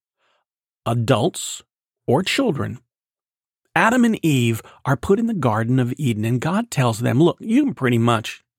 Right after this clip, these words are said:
you can have the run of the place. All I ask is that tree, that one tree over there, just leave it alone. Just leave it alone and never eat of its fruit." Adam and Eve are left unsupervised,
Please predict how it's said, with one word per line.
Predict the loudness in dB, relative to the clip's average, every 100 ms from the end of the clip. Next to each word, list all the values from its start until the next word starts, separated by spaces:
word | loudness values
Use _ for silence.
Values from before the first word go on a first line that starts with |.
| _ _ _
you | 0
can | 0
have | 2 0
the | -2
run | 0 0
of | 0
the | -6
place. | -8 -10 -10 0
All | 2 4 4
I | 2
ask | -2 -4 -4 -6 -14 _ _ _ _ -8
is | -6 -2
that | 0 0 -2
tree, | -2 -2 -2 -4
that | -2 -2
one | 2 4 4 4 2 0 -4
tree | -2 0
over | 0 0
there, | -4 -4
just | -6 -6
leave | -6 -2 0 0
it | -2
alone. | -6 -6 -12 _ _ _ -10
Just | -8 0
leave | 2 2
it | 2
alone | 0 -2 -6 _ _ _ 0
and | 4 4 4
never | 2 0 -2
eat | -2 -4
of | -4
its | -6 -8
fruit." | -8 -10 _ _ _ _ _ _ _ _ _ _ -20 -4
Adam | 0 2 4
and | 2
Eve | 2 0 -4 -6
are | -2 0 -2 -6
left | -6 -4 -4 -8 -20 _ -4
unsupervised, | 0 0 0 0 0 0 0 -4 -6